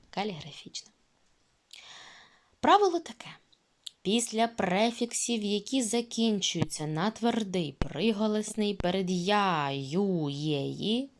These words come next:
пишеться апостроф. Це правило ми вже знайомі. Прочитаємо його ще раз. Записали собі слова. Наприклад, «з'явитися».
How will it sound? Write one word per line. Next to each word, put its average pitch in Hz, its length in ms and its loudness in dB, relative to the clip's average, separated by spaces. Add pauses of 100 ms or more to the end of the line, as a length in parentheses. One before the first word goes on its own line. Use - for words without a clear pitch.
пишеться 165 580 -6
апостроф. 156 540 -16 (420)
Це - 120 -14
правило 151 460 -8
ми 156 140 -12
вже 147 180 -10
знайомі. 175 580 -8 (440)
Прочитаємо 151 640 -8
його 151 200 -12
ще - 360 -4
раз. 202 300 -6 (580)
Записали 226 760 0
собі 170 720 -4 (420)
слова. 185 580 -4 (460)
Наприклад, 262 480 4
«з'явитися». 175 920 0